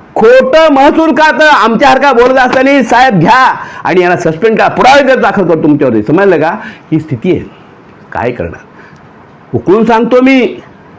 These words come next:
का, आज हे करोडपती जर गोरगरिबांचं रक्त पित असतील आणि अधिकारी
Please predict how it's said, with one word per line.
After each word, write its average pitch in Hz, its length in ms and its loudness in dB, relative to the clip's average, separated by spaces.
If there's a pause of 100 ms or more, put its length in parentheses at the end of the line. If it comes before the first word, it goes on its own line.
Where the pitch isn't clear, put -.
(240)
का, 147 240 -2 (720)
आज 147 280 -2
हे 170 100 2
करोडपती 196 800 0 (360)
जर 202 300 2 (360)
गोरगरिबांचं 214 760 2
रक्त 175 240 -2
पित 285 220 0
असतील 240 420 0 (460)
आणि 147 180 -2
अधिकारी 196 580 0